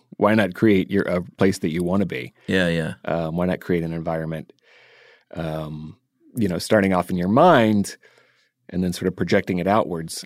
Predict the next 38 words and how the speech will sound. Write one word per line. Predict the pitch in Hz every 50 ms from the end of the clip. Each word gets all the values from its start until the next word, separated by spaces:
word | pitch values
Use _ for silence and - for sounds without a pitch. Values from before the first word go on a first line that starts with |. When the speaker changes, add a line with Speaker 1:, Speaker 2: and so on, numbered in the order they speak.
| - -
Speaker 1:
um, | 87 85 80 80 87 85 78 82 82 _ _ _ _ _ _ _ _ _ _ _ _ _ _ _ _ _ _ _ _ _ _ _ - - _ -
create | - - 131 123 107 98 98 95 -
the | - 95
scene | - - - 87 82 80
for | 78 - 82
yourself. | 78 73 76 - - - - 67 62 - - - -
Speaker 2:
Yeah. | 85 90 87 76 65 - -
Speaker 1:
Um, | - 78 73 71 71 71 73 73 - _
because | - 82 - - 78 71 - - -
it's | - 90 80 - -
not | - 87 82 76 73 - _
gonna | - - 76 69
be, | - 73 71
you | 71 62 - 82 80
know, | 71
you're | 71 73 80 87
gonna, | 80 92 87 82 71 - _ _ _ _ _
like, | - - - - - - _
you're | - - 98
gonna | 104 90
have | 90 87 -
people | - 82 - 85 78 78 - _ _
not | - 98 90 80 71 - 101
looking | 113 113 - 127 117
at | 104 90
you, | 98 98 95
looking | 87 85 76 82 80 73
at | 73 -
their | 82 90
laptops, | 92 98 104 101 - - - 98 90 87 - - - - - -
Speaker 2:
Right. | 85 80 85 85 82 82 - - - _ _ _ - - - - - -
Speaker 1:
uh, | - -
typing | - - 80 - - 82
on | 76
their | 73 78 80
phones, | - - 123 107 107 104 104 98 98 92 87 - - - _ _ _
eating | - 82 76 71 -
lunch, | 95 113 120 117 110 98 - - - -